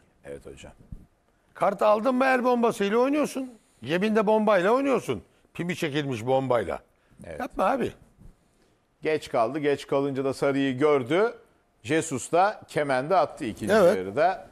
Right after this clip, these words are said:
Speaker 1: Daha önce, e, bir kere ağzı yanmıştı bu işten.
Speaker 2: İlk, o zaman yapsaydı iyiydi.
Speaker 1: <laughs> O zaman
Speaker 2: Maçı da
Speaker 1: yapsaydı,
Speaker 2: kazanabilirdi.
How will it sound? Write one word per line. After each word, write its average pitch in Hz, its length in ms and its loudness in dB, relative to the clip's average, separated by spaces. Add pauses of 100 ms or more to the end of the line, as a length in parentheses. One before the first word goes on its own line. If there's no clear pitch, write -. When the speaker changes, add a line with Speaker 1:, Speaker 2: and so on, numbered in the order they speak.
(180)
Speaker 1:
Daha 123 300 0
önce, 123 440 -4 (160)
e, 107 300 -2
bir 113 100 -8
kere 127 180 2
ağzı 123 320 2
yanmıştı 120 540 -4
bu 101 120 -6
işten. 131 320 -2
Speaker 2:
İlk, 117 160 0 (760)
o 120 120 0
zaman 131 240 0
yapsaydı 151 500 0
iyiydi. 147 320 0 (260)
Speaker 1:
<laughs> - 220 -10
O 127 140 -8
zaman 185 300 0
Speaker 2:
Maçı - 80 2
da 160 160 4
Speaker 1:
yapsaydı, 190 80 4 (160)
Speaker 2:
kazanabilirdi. 104 640 -2